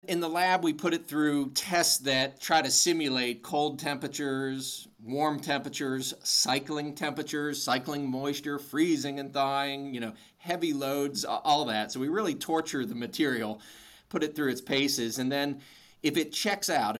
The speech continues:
the Department of Transportation will want to build demonstration projects or pilot projects, 'cause you wanna make sure that it, you can build it in the road the same way you can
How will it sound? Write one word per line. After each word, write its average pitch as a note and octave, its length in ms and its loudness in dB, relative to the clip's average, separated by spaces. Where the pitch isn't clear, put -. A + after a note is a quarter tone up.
the A2 220 -2
Department C#3 460 0
of C3+ 40 -6
Transportation C3+ 800 -2
will A#2 160 -2
want A#2 220 -4
to B2 80 -8
build C3+ 400 0
demonstration C3 720 -4
projects G#2+ 540 -4
or A#2+ 80 -6
pilot E3 420 2
projects, G#2 540 -4
'cause A2+ 280 -6
you C#3+ 80 0
wanna D3+ 160 4
make C#3+ 180 0
sure D3+ 240 0
that B2+ 220 0
it, B2+ 160 -2
you C3+ 140 0
can A2+ 180 -4
build B2+ 340 0
it B2+ 120 -4
in B2 120 -6
the A2+ 80 -6
road A#2+ 320 -2
the A2 80 -6
same B2 300 -2
way A#2 160 -2
you A#2 160 -2
can G#2+ 400 -6